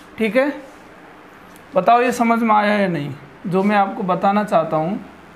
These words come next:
कि ये मैंने ऐसे क्यों लिया है, समझ में आ गया क्यों? वन upon x minus वन upon x, अब मैं इसको इस तरह लिख रहा हूँ, R बराबर zero to infinity।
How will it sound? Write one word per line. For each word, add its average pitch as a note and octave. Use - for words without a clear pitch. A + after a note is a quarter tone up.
कि A3
ये G3+
मैंने G#3+
ऐसे G3
क्यों A3+
लिया E3
है, C#3+
समझ A3
में A#3+
आ A#3+
गया B3
क्यों? B3+
वन G#3+
upon A3+
x A#3+
minus A3
वन A3+
upon A3
x, A3+
अब A#3+
मैं A#3+
इसको A#3+
इस A#3
तरह A#3
लिख A3+
रहा G#3+
हूँ, A3+
R G#3+
बराबर A3+
zero A3+
to A#3
infinity। A3